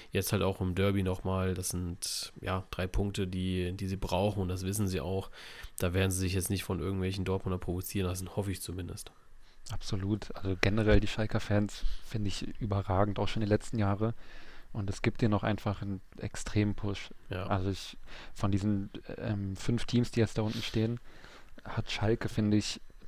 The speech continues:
Speaker 2: deutlich den größten Heimvorteil, ähm, aktuell. Und auf Schalke zu gewinnen ist im Moment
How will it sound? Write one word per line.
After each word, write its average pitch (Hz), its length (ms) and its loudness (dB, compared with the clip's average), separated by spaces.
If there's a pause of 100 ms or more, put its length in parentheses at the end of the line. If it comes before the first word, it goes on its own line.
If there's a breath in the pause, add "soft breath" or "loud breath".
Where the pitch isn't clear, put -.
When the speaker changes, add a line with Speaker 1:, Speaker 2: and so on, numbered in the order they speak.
(160)
Speaker 2:
deutlich 110 800 6
den 101 140 -2
größten 104 400 2
Heimvorteil, 104 720 2 (1000 soft breath)
ähm, 98 340 0
aktuell. 104 540 0 (400)
Und 104 220 -2
auf 110 180 2
Schalke 113 300 2
zu - 160 -4
gewinnen 104 300 2
ist - 120 -4
im 107 60 2
Moment 104 400 2